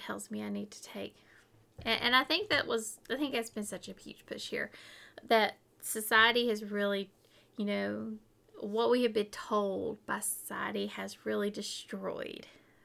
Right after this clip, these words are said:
the nuclear home. It has. It's destroyed it. And we could put it back together, and you're starting to see that shift, but it's gonna be a lot of hard work because society has told us to do a lot of things that were stupid that we <laughs> shouldn't have done.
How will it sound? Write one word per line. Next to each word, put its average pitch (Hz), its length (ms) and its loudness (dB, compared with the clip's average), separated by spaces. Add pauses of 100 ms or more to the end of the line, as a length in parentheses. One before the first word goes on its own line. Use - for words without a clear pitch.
(120)
the 208 120 -2
nuclear - 640 -4
home. - 180 -12 (220)
It - 180 0
has. - 400 -4
It's - 240 -16
destroyed - 540 -8
it. - 60 -20 (600)
And 226 140 8
we 254 120 6
could 254 140 4
put 254 100 0
it 226 60 0
back 226 180 2
together, 202 500 0 (440)
and 214 320 2
you're 220 120 -2
starting 214 280 0
to 226 60 -4
see 220 160 -2
that 208 200 -2
shift, - 480 -4 (120)
but 95 360 0 (500)
it's 226 280 10
gonna 208 220 0
be 196 140 0
a 190 60 -2
lot 190 240 2
of 190 100 0
hard 202 240 -8
work 208 240 -2
because 208 680 -4 (260)
society 214 520 8
has 226 120 0
told 226 240 4
us 233 100 2
to - 160 2
do 240 140 6
a 226 40 6
lot 254 240 12
of 262 80 4
things 302 300 6
that 262 140 4
were 220 60 -2
stupid - 520 0
that - 140 0
we 269 80 4
<laughs> - 0 -
shouldn't 262 360 2
have - 440 -4
done. 208 420 4